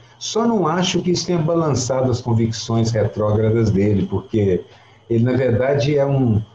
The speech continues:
ele tem a, a moral e a filosofia do escorpião. Não adianta, é a natureza dele. Ele fica um ou dois dias usando máscara, daqui a três dias ele já tá chutando a máscara e xingando a máscara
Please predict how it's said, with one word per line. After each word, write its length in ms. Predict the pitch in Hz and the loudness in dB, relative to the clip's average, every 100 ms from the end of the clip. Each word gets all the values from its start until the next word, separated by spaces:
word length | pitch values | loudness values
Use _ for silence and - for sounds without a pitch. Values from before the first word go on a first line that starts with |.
| - 117 | -8 -6
ele 100 | - | -2
tem 220 | 147 143 | -2 0
a, 180 | 127 - | -2 0
a 80 | |
moral 460 | 110 120 127 131 139 | 0 0 0 0 0
e 40 | |
a 40 | 135 | 0
filosofia 420 | 127 117 110 127 | 0 0 0 2
do 80 | 117 | 0
escorpião. 640 | 117 120 123 123 95 87 - - - | 0 -2 -2 -2 -2 -2 -6 -20 -4
Não 80 | |
adianta, 360 | 143 120 110 113 | 0 0 0 0
é 40 | |
a 40 | 110 | 0
natureza 480 | 117 123 117 117 110 | 0 0 0 2 0
dele. 280 | 92 87 - - - - | 0 -2 -6 -20 -20 -4
Ele 120 | 180 | -2
fica 240 | 208 214 180 | 0 0 2
um 140 | 202 | 2
ou 80 | 180 | 2
dois 240 | 143 110 | 2 2
dias 260 | 113 139 120 | 2 0 0
usando 300 | 107 120 104 | 2 2 2
máscara, 680 | 101 127 - - 147 147 - - - | 0 0 -4 -2 0 0 -4 -20 -4
daqui 220 | 143 180 | -2 0
a 60 | 180 | 0
três 280 | 180 131 | 2 2
dias 180 | 117 175 | 2 2
ele 80 | 180 | 2
já 180 | 165 - | 0 0
tá 80 | - | -2
chutando 460 | - - 127 139 | -2 -2 0 0
a 100 | 110 | 2
máscara 380 | 110 147 143 - | 0 0 -2 -2
e 40 | 123 | -2
xingando 460 | 123 117 127 123 | 0 0 2 2
a 60 | 101 | 0
máscara 600 | 104 147 143 - 104 | 0 0 -4 -2 -2